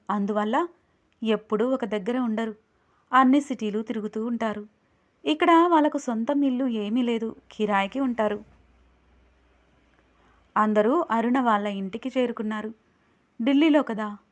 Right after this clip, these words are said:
ఎంత చిన్న ఇల్లు ఉంటుందో, ఏ అపార్ట్మెంట్లో ఉంటారో అనుకున్న వాళ్ళకి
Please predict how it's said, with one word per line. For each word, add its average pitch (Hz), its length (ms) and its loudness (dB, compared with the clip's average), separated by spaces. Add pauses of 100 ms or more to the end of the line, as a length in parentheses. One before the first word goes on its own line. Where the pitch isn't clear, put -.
(160)
ఎంత 220 260 -4
చిన్న 294 320 2
ఇల్లు 262 300 0
ఉంటుందో, 233 540 -4 (560)
ఏ 208 160 0
అపార్ట్మెంట్లో 254 680 0
ఉంటారో 233 440 -2
అనుకున్న 214 440 -6
వాళ్ళకి 233 460 -4